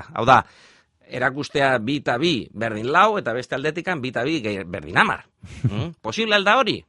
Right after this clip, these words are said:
Speaker 1: Eta frogatu behar zan, bai, etzala, ez, ez. Bigarren gal-, kuestioa da, bigarren galderi izango litzake, bueno, demagun ez dela,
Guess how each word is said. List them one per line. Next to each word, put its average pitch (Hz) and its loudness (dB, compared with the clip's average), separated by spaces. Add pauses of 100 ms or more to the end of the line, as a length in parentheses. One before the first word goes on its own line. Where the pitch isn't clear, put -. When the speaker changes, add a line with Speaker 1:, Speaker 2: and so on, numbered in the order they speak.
(220)
Speaker 1:
Eta - -14
frogatu 82 -6
behar 117 -2
zan, 202 -4
bai, 76 -10
etzala, 98 -8
ez, 82 -8
ez. - -6 (760)
Bigarren 180 0
gal-, 190 -2
kuestioa 185 -4
da, 139 -2
bigarren 135 -2
galderi 185 -2
izango 151 -6
litzake, 104 -6 (500)
bueno, 180 0 (260)
demagun 98 -2
ez 110 -4
dela, 113 0